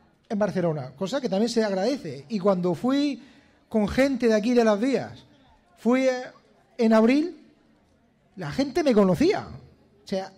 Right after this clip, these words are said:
las personas que estamos aquí, las personas que estamos aquí, muchas personas, si van a otras ciudades,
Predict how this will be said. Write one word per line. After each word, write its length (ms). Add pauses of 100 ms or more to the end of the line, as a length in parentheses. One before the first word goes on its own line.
(280)
las 180
personas 520
que 100
estamos 380
aquí, 420 (260)
las 120
personas 240
que 60
estamos 280
aquí, 220
muchas 340
personas, 560 (460)
si 220
van 340
a 120
otras 280
ciudades, 560